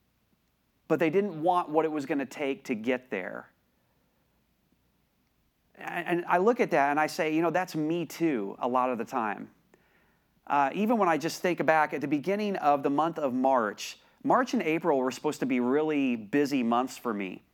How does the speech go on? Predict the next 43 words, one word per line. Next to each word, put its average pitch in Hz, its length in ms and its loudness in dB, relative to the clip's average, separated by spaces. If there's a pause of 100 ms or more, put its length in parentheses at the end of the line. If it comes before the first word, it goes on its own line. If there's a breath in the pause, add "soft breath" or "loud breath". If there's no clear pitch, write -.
(440 loud breath)
I - 80 4
remember 240 260 4
looking 190 280 0
at 151 60 0
my 143 160 2
calendar, 139 640 0
end 165 220 0
of 196 120 -2
February, 147 420 2
beginning 147 320 0
of 165 80 2
March, 120 400 2
and 139 220 -4
thinking 180 240 -2
to 143 40 0
myself, 127 360 0
"Man, 139 240 0
I 160 100 -2
don't 226 140 -2
know 151 80 -2
how 139 460 0 (260 loud breath)
I'm 165 160 4
gonna 170 160 2
do 190 160 0
all 190 80 2
these 135 180 -2
things." 113 360 0
Our, 151 260 2
our 170 120 4
calendar 180 360 2
was 135 120 -2
full. 139 440 0 (260 loud breath)
Uh, 135 300 4
I 147 100 2
have 160 80 2
a 151 60 -2
son 160 240 0
who 156 80 2
was 143 100 0
gonna 143 160 0
be 127 140 2
in 113 100 -2
track. 151 600 0